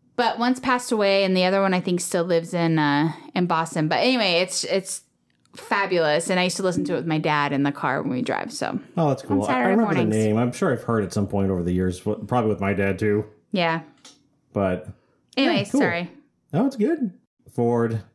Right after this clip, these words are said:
Speaker 2: Uh, so Jake and Finn get tired of having to walk everywhere, so they decide to fix a truck, soup it up to be the Ultimate Dungeon Master's best friend, outside of Jake. Uh, so
Speaker 1: Nah.
Speaker 2: we're gonna be grading this prediction, uh, based on the rubric created by friend of the podcast, Caroline.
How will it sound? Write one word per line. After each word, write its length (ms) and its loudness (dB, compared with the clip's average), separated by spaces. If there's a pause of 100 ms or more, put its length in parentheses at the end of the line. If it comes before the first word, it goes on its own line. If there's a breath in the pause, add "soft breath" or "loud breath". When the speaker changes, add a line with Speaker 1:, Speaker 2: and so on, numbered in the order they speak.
(160)
Speaker 2:
Uh, 240 0
so 160 0
Jake 260 2
and 140 2
Finn 220 2
get 140 0
tired 300 2
of 120 -2
having 260 2
to 80 0
walk 240 0
everywhere, 400 2
so 160 -2
they 120 2
decide 360 0
to 40 -4
fix 220 -4
a 60 0
truck, 360 -2 (420 soft breath)
soup 300 -4
it 80 2
up 180 0
to 60 -4
be 180 2
the 120 0
Ultimate 280 0
Dungeon 280 0
Master's 380 0
best 320 -2
friend, 500 2 (460 soft breath)
outside 360 0
of 80 -2
Jake. 320 0 (240)
Uh, 280 2 (720 soft breath)
so 220 4
Speaker 1:
Nah. 320 2 (500 loud breath)
Speaker 2:
we're 100 0
gonna 120 2
be 120 2
grading 640 2
this 320 0 (240)
prediction, 760 2 (260)
uh, 500 2
based 280 -2
on 260 2
the 100 0
rubric 300 0
created 220 0
by 120 0
friend 200 0
of 80 -2
the 80 0
podcast, 400 0
Caroline. 560 0